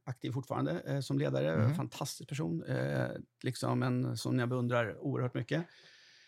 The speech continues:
Speaker 1: Eh, han har skrivit schackböcker, han har gjort, eh, T V-program, liksom. Det fanns en ut-, en, en T V-serie på barn-T V på, måste ha varit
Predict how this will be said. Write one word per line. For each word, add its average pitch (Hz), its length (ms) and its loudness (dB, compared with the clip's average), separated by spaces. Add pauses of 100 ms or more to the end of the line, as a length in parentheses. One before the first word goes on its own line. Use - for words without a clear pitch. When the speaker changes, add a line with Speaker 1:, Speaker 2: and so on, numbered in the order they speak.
(200)
Speaker 1:
Eh, 139 220 4
han 151 100 2
har 151 60 2
skrivit 151 260 0
schackböcker, 135 500 4
han 135 120 6
har 135 80 6
gjort, 127 300 0
eh, 135 140 4
T 151 240 2
V-program, 127 600 2
liksom. 131 400 0
Det 131 60 2
fanns 131 200 0
en 143 100 4
ut-, 123 200 2
en, 127 240 6
en 127 360 4
T 143 200 4
V-serie 127 400 2
på 127 80 -6
barn-T 131 500 4
V 127 100 2
på, 117 360 2 (540)
måste - 180 -8
ha - 20 -4
varit - 60 -10